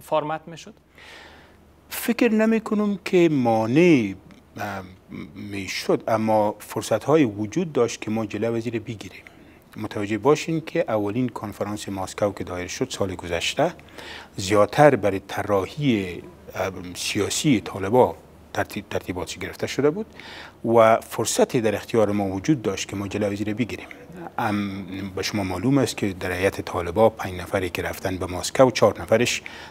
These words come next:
Speaker 2: در لیست سیاه کمیته تعزیرات شورای امنیت ملل متحد بودن و ما از این مسئله اطلاع داشتیم و کابل هم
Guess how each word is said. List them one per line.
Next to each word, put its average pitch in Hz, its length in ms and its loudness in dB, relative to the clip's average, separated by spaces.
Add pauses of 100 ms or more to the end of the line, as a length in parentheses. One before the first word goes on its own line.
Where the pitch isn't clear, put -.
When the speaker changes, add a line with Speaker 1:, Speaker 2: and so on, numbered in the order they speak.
(120)
Speaker 2:
در 104 80 -2
لیست 107 260 -2
سیاه 104 360 0
کمیته 101 380 -2
تعزیرات 92 640 -2
شورای 98 300 -2
امنیت 92 280 -4
ملل 110 200 0
متحد 151 380 6
بودن 85 200 -6 (380)
و 117 80 4
ما 165 240 10
از 131 120 4
این 139 120 2
مسئله 139 260 -2
اطلاع 156 260 0
داشتیم 110 460 -8
و 110 40 -2
کابل 110 360 4
هم 120 220 4